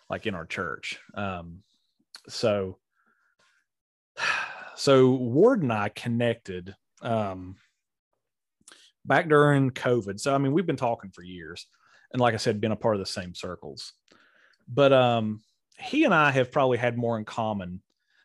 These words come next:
than others in that circle. And so I can't remember if I messaged him or if he messaged me now. But basically,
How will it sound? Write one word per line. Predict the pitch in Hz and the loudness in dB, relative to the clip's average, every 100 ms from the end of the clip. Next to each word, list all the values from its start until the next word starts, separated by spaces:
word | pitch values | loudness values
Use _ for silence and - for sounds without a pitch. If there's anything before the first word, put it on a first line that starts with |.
| - | -2
than | 123 117 | 2 2
others | 135 127 131 127 | 4 4 4 2
in | 131 | 0
that | 135 | -2
circle. | - 143 147 175 170 - _ _ _ - | -4 -4 -4 -4 -6 -12 _ _ _ -10
And | 127 120 120 117 113 107 - | -4 -2 -2 -4 -6 -8 -12
so | - - 123 117 117 113 113 _ _ _ _ - - - - - | -10 -2 0 2 2 0 -6 _ _ _ _ -20 -14 -10 -8 -8
I | 127 | -8
can't | - 202 160 | -6 -2 0
remember | 139 123 | 2 0
if | - | -2
I | 113 | -4
messaged | 113 110 101 - - | -2 -2 -6 -8 -6
him | 107 101 | -4 -4
or | |
if | 95 | -8
he | 101 | -8
messaged | 98 101 90 92 | -6 -8 -10 -14
me | 90 | -14
now. | 87 82 87 92 _ _ _ _ _ _ - | -12 -14 -16 -18 _ _ _ _ _ _ 0
But | 139 135 117 | 2 2 2
basically, | 147 208 - 220 139 123 120 127 | 4 4 2 -2 0 2 2 0